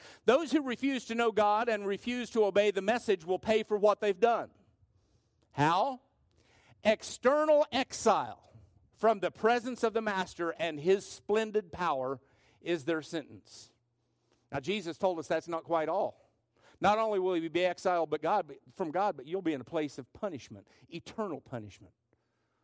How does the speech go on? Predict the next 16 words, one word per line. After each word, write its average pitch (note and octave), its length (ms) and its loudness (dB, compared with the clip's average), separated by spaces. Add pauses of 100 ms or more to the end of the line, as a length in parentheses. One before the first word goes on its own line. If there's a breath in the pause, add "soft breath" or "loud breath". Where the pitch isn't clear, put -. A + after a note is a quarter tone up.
(600)
where D#3+ 160 -2
the B2 80 -14
fire G3 360 0
is D#3+ 140 -6
not D#3+ 240 -2
quenched - 640 -8 (1300)
and E3 120 -4
the E3 60 0
worm D#3 440 0
does C3 180 0
not C3+ 280 -6
die. A2+ 460 -4 (920)
A E3+ 80 0
place A#3 480 0
of F3+ 100 -4
eternal A#3 680 -4